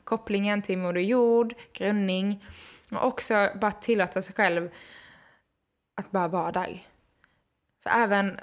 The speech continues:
det är samma sak med shavasana, vår viloposition i yogan. Även om det handlar om fem minuter så blir vi så himla stressade. Det är som att vi hela tiden måste till nästa, till nästa, till nästa. Eh,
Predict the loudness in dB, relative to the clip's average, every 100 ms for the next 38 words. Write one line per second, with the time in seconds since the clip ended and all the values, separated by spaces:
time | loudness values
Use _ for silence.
0 | -4 -2 0 -2 -2 -2 -2 -4 -2 0
1 | 2 2 0 2 2 4 2 2 0 0
2 | -2 -6 -10 -4 -2 0 0 0 0 0
3 | 0 2 2 2 0 0 0 0 -2 -4
4 | -6 -2 -2 -2 -4 -6 -6 -6 -6 -8
5 | -10 -2 -2 -2 -4 -4 -2 -6 -8 -12
6 | -8 -6 -6 -8 _ _ _ _ _ _
7 | -4 -2 0 -4 -4 -4 -2 0 0 0
8 | -2 -4 -6 -8 -2 -2 -4 -8 -8 -2
9 | -2 -2 -10 -8 -6 -6 -6 -14 -14 -20
10 | -20 -20 _ _ _ _ _ _ -14 -14
11 | -12 -16 -16 -18 -18 -20